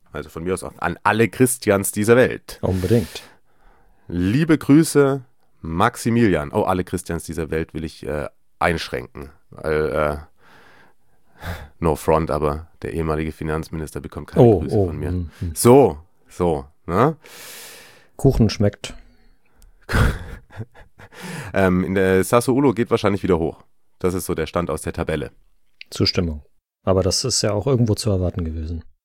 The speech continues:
Speaker 1: Richtig. Apropos politisch schwierig. Dann gab's noch einen nicht ganz so tollen Vorfall, auf den mich Mauri, vielen Dank und, äh, liebe Grüße, ähm, hingewiesen hat.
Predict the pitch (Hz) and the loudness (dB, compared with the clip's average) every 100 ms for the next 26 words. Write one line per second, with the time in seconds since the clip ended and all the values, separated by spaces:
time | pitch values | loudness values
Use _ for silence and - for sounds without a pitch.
0 | _ - - 65 - - 113 131 120 123 | _ -14 -12 -16 -10 -4 0 2 4 4
1 | - _ _ _ _ _ _ _ - - | 2 _ _ _ _ _ _ _ -10 -4
2 | 104 - - - 120 107 117 - _ _ | -4 -4 -8 -2 -2 -2 -6 -12 _ _
3 | _ _ - 98 104 107 - 101 90 - | _ _ -4 -2 2 0 0 -8 -6 -4
4 | 95 92 92 90 92 _ _ _ _ _ | -2 0 0 -2 -4 _ _ _ _ _
5 | _ - 101 - 131 175 95 - 85 85 | _ -8 -6 0 0 0 -4 0 0 0
6 | - 87 - 107 - - 90 87 87 - | -2 -2 2 0 0 -4 -4 -4 -6 -8
7 | 82 90 110 92 104 110 90 - 85 82 | -4 0 0 0 -2 -8 -14 -8 -6 -6
8 | 101 - - 82 - 85 87 90 - 104 | -6 -10 -10 -10 -8 -8 -8 -10 -6 -6
9 | - 82 67 - - 85 82 80 78 90 | -4 -4 -4 -10 -12 -10 -8 -8 -8 -2
10 | 90 87 82 92 92 87 110 | 0 0 -2 -4 -2 0 -2